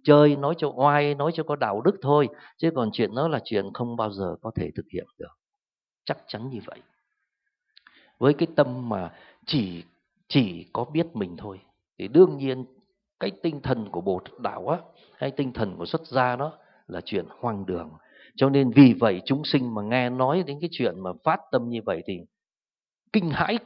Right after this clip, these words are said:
cực độ. Đó. Sợ lắm. Bởi vì suy nghĩ rằng là một mình mình đây, mình lo cho mình, nó còn nghe là gọi là, là,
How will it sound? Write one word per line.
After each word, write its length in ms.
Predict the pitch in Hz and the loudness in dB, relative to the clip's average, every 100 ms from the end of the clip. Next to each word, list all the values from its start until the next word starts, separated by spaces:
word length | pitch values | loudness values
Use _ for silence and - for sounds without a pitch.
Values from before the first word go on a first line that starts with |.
| - | 2
cực 320 | 143 - - | 2 2 2
độ. 360 | 131 101 - - - _ _ _ _ _ _ _ - | 4 4 -2 -16 -20 _ _ _ _ _ _ _ -10
Đó. 160 | 87 117 - _ _ _ _ _ _ _ _ _ _ _ _ - | -8 -8 -12 _ _ _ _ _ _ _ _ _ _ _ _ -12
Sợ 320 | - 117 123 | 2 4 6
lắm. 300 | 139 175 220 _ _ _ _ _ | 2 0 -8 _ _ _ _ _
Bởi 160 | 107 117 | 0 2
vì 140 | 131 | 2
suy 220 | 123 175 185 | 2 0 2
nghĩ 280 | 190 233 | 2 0
rằng 260 | 175 135 127 | -2 -4 0
là 280 | 127 127 123 - _ _ - | 2 2 -2 -10 _ _ -8
một 160 | 127 131 | -8 0
mình 340 | 135 156 139 | 4 4 4
mình 280 | 143 135 135 | 2 2 0
đây, 220 | 156 151 | 2 0
mình 280 | 147 135 123 | 0 -4 0
lo 180 | 143 139 | 2 2
cho 160 | 139 135 | -2 -6
mình, 320 | 127 113 117 | -4 -4 -2
nó 140 | 147 | -4
còn 320 | 156 117 113 | -4 -6 -4
nghe 120 | 139 151 | -4 -4
là 160 | 123 | -4
gọi 240 | 107 107 107 | -2 -4 -4
là, 100 | 107 | -8
là, 480 | 107 113 110 107 | -4 -2 0 0